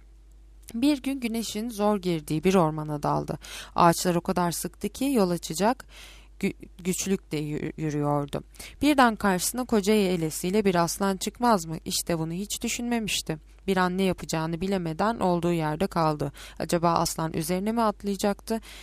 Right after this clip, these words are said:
Veya diğer hayvanlar gibi ondan kaçacak ya da aldırış etmeden yoluna devam mı edecekti? Hemen Enkidu olsaydı belki de ona arkadaşlık ederdi diye düşündü. Aslan da ona ne yapacağını karar vermek ister gibi bir an durarak Gilgameş'e baktı ve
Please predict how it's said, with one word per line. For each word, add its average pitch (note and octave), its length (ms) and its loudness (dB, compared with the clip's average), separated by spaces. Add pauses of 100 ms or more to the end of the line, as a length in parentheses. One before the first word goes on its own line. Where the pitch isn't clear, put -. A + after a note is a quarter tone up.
(400)
Veya G3+ 380 6
diğer G3 220 4
hayvanlar F3+ 560 2
gibi F3+ 240 -2
ondan F#3 380 2
kaçacak F#3 640 -2
ya F3+ 140 2
da F#3+ 80 2
aldırış F3 420 2
etmeden G3+ 420 2
yoluna F3+ 400 0
devam E3 300 0
mı D3+ 100 -4
edecekti? D3+ 600 -8 (880)
Hemen D4+ 400 2
Enkidu B3 640 2
olsaydı G#3 920 2
belki G#3+ 300 -2
de G3+ 60 2
ona G#3 200 2
arkadaşlık F3 600 -2
ederdi D#3+ 460 -2
diye D3+ 200 -2
düşündü. D3+ 440 -4 (140)
Aslan G3 460 0
da F#3 40 2
ona F3 140 0
ne F#3 140 -2
yapacağını E3+ 520 -2
karar F3+ 360 2
vermek D#3+ 360 -2
ister F3 340 -2
gibi F3 260 -2
bir F3+ 100 0
an D#3+ 240 -4
durarak D#3+ 500 -4
Gilgameş'e F3+ 560 -4
baktı D#3 340 -2
ve A#3 140 0